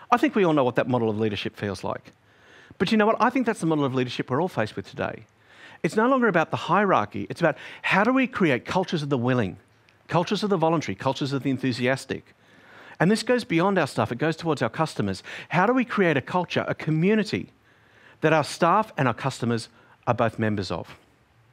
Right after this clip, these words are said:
So that's one thing, some, one of the things that's, that's driving the change in business is this idea of, of business modification. And part of this is actually being fueled by expectation inflation. In other words, our staff and our customers' expectations are getting higher and higher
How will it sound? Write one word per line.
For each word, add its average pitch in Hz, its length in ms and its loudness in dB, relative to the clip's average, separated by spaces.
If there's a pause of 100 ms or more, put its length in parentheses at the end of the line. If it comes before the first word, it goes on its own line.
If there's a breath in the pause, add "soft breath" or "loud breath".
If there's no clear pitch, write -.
(540 loud breath)
So 180 140 -4
that's 226 200 -2
one 202 140 2
thing, 170 160 2
some, 170 220 -2
one 175 100 4
of 175 80 2
the - 40 -4
things 151 200 2
that's, 135 180 -4
that's 139 280 -2
driving 151 420 2
the 120 80 0
change 127 260 -2
in 113 60 -4
business 113 280 -4
is 127 140 -6
this 147 140 -8
idea 180 280 0
of, 151 120 0 (280 loud breath)
of 143 200 -2
business 160 380 0
modification. 147 840 -2 (460 loud breath)
And 180 100 2
part 359 260 2
of 254 100 2
this 131 280 -2 (320 loud breath)
is 175 140 2
actually 190 500 2
being 170 220 2
fueled 269 500 0
by 151 240 2
expectation 170 680 -2
inflation. 117 380 0
In 156 100 0
other 180 160 2
words, 151 220 2 (340 loud breath)
our 143 140 2
staff 202 540 0
and 139 100 2
our 127 80 2
customers' 160 380 -2
expectations 135 600 -2
are 110 40 -2
getting 107 200 -2
higher 190 400 0 (300 loud breath)
and 120 120 0
higher 123 520 0